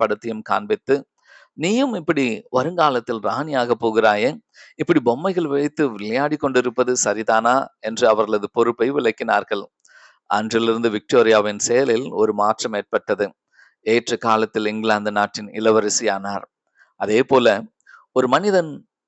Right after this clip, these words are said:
ரட்சிப்பு அல்லது மறுபடியும் பிறத்தல் என்னும் மகிமையான அனுபவத்திற்குள் கடந்து செல்லும் போது, அவன் இன்னும் ஒரு ஆவிக்குரிய பிள்ளையாகத்தான் இருக்கிறான். ஞான ஸ்நானம், அபிஷேகம் இவையெல்லாம்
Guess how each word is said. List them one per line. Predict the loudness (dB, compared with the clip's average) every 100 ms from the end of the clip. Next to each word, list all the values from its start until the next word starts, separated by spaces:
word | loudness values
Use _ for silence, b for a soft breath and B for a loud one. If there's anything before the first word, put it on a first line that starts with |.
| -6 -4
ரட்சிப்பு | -2 -2 0 2
அல்லது | 2 2 0
மறுபடியும் | 0 0 -2 -4 -2
பிறத்தல் | -2 0 -2
என்னும் | -2 -4 -4
மகிமையான | -4 -6 -6 -4 0
அனுபவத்திற்குள் | 0 0 0 -2 -6 -6 -8 -6
கடந்து | -4 -4 -6 -6
செல்லும் | -4 -4
போது, | -2 0 -2 -4 _ b b b b
அவன் | 4 4
இன்னும் | 2 -2 -4 0
ஒரு | 2 2
ஆவிக்குரிய | 2 -2 -4 -4 -2 -4
பிள்ளையாகத்தான் | -4 -4 -2 -2 -2 -4 -2 -2
இருக்கிறான். | -4 -2 -2 -2 _ _ b b b
ஞான | 0 2 2
ஸ்நானம், | -2 -4 -2 -2 -8 -8
அபிஷேகம் | -6 -4 -2 0 0 -2 -6 _
இவையெல்லாம் | -2 2 2 2 0 -2